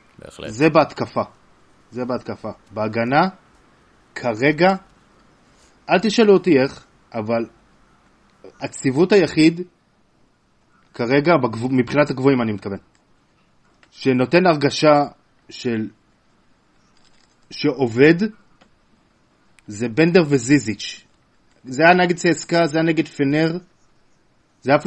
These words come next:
Speaker 2: זה היה גם בהתח-, בהתחלה נגד פנר. הם, הם נועלים את הצבע. הם,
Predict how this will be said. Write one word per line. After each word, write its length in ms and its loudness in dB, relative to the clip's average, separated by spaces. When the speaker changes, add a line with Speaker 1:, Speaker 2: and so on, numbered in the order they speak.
Speaker 2:
זה 120 2
היה 80 4
גם 100 2
בהתח-, 260 0
בהתחלה 380 -6
נגד 240 0
פנר. 300 -4
הם, 120 0
הם 140 2
נועלים 260 6
את 60 -6
הצבע. 320 -2
הם, 160 -6